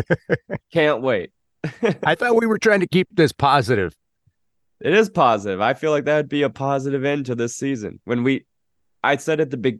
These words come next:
Speaker 1: in our preseason episode, a wild card appearance in the playoffs would be a huge victory of a season.
Speaker 2: Did you notice, um, I mean, it was such a weird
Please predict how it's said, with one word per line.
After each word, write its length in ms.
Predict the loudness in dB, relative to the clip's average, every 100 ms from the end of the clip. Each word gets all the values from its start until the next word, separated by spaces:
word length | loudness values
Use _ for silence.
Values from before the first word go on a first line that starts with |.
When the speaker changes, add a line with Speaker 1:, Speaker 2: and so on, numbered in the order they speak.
| -4
Speaker 1:
in 140 | -2
our 160 | 0 0
preseason 540 | -2 -4 -2 -4 -2
episode, 520 | -4 -4 -6 -4 -4 -2
a 140 | -2
wild 420 | 0 0 0 -2 -2
card 460 | -2 0 0 -4 -12 _ _
appearance 880 | -6 -6 -6 -2 0 -2 -6 -18 -20 _
in 100 | -10
the 60 | -8
playoffs 560 | -4 -2 -2 -4 -10 _ -6
would 180 | -6
be 200 | -4 -2
a 100 | -2
huge 520 | -4 -8 -8 -10 -12 -12
victory 400 | -12 -10 -12 -10
of 100 | -12
a 40 |
season. 420 | -14 -16 -16 -20 -20 _ _ _ _ _ _ _ _ _ _ _ _ _ -2
Speaker 2:
Did 160 | -2
you 120 | -4 0
notice, 540 | 2 4 4 2 -6 _
um, 400 | 2 4 4 0 -6 _ _ _ _ _ -6
I 60 |
mean, 140 | -4 -2
it 60 |
was 120 | -2 0
such 280 | 0 2
a 80 | 2
weird 640 | 2 0 2 4 4 4